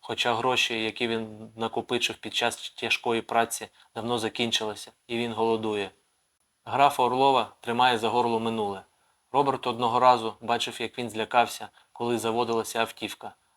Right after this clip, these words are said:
Саме під цей шум розстріляли його батька. Автор дуже детально описує цей мікросвіт, в якому живуть головні герої роману. Це і мебльовані кімнати Роберта, це і автомайстерня Кьостера, бари,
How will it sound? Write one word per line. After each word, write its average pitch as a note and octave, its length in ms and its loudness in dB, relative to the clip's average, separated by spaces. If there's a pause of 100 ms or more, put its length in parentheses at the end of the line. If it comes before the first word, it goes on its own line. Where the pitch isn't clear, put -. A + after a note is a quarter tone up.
Саме B2 320 0
під A2+ 280 -10
цей A#2 280 -2
шум B2 360 -4 (440)
розстріляли A2+ 640 2 (160)
його A2 260 -2
батька. G2 400 -6 (480)
Автор C#3 340 6
дуже C3+ 240 4
детально B2+ 480 6
описує B2 440 0
цей A#2+ 240 2
мікросвіт, B2 720 -4
в G#2+ 60 -6
якому A2+ 420 2
живуть A2+ 440 -2
головні A2 420 0
герої A2 480 2
роману. G#2 480 0 (680)
Це C3 200 2
і C3 40 2
мебльовані A#2+ 560 2
кімнати A2+ 440 0
Роберта, G2+ 520 -2 (400)
це B2 260 0
і A#2 40 4
автомайстерня A2 760 0
Кьостера, - 540 -4 (340)
бари, A2+ 440 4